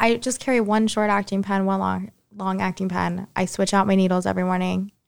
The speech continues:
And then my meter, I don't, I don't carry extra of anything on me, actually.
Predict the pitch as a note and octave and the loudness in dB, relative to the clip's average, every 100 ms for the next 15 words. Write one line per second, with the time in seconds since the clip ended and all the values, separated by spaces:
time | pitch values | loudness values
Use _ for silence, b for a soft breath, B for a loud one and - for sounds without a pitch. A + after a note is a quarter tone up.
0 | _ _ _ - - _ _ _ _ - | _ _ _ -20 -20 _ _ _ _ -20
1 | _ _ _ _ _ _ _ - G3 G3 | _ _ _ _ _ _ _ -4 0 2
2 | F#3+ F#3+ F#3+ - F#3+ - - _ G3+ G#3+ | 2 2 2 2 0 -2 -8 _ 0 2
3 | G#3+ G#3 - F3 - F3+ E3+ F#3 G#3 F#3+ | 2 2 2 -2 -4 -2 0 2 2 2
4 | E3 - G#3+ A3 A3 - - A#3+ A3+ | -4 -4 -6 -6 -6 -8 -12 -12 -14